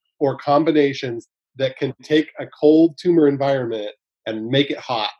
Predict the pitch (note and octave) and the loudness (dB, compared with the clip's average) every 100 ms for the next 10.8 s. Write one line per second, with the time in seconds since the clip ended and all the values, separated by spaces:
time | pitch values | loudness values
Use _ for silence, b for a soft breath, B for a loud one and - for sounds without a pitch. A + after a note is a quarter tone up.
0 | _ _ - - C3+ C3+ C3 - C3 B2+ | _ _ -4 -2 -2 -2 -4 -4 -6 -6
1 | B2+ B2 A#2 A2+ - B2 A2+ C3 B2+ A#2+ | -4 -2 -2 -6 -8 -6 -2 -2 0 -2
2 | A2+ A2+ A#2 A#2+ A2 B2+ C#3 A#2+ A#2 C#3 | -2 -4 -6 -8 -8 -8 -8 -6 0 4
3 | D3 C#3+ D3 C3+ C#3 C3 A#2+ A#2 A2+ A2 | 4 6 4 2 -4 -6 -8 -6 -6 -2
4 | A#2+ A#2+ B2 - B2+ A#2 - A#2+ A2 A2 | -2 -2 -6 -8 -6 -6 -6 -10 -6 -6
5 | A2 G#2 A2+ G#2 G2 - A2 A2+ G#2+ A2 | -6 -6 -10 -8 -14 -8 -8 -8 -14 -18
6 | _ _ _ A#2+ B2+ D#3+ A#3 - C#3+ - | _ _ _ -8 0 2 2 -2 -2 -4
7 | - F3 D3+ B2 - C#3+ C3 A#2 C3 C#3+ | 0 2 2 0 -2 -2 -2 -4 -2 0
8 | A#2+ A2 B2 C3+ F3 D#3 A2 A#2 A#2+ A#2+ | 0 -4 -2 0 0 -2 -10 -10 -8 -8
9 | A2+ - A#2+ G#2+ _ _ _ - B2 F#3 | -8 -6 -6 -6 _ _ _ -8 0 2
10 | A3 D3 B2 - E3 E3 C#3 C3 | 2 0 -4 -4 -2 0 -2 -4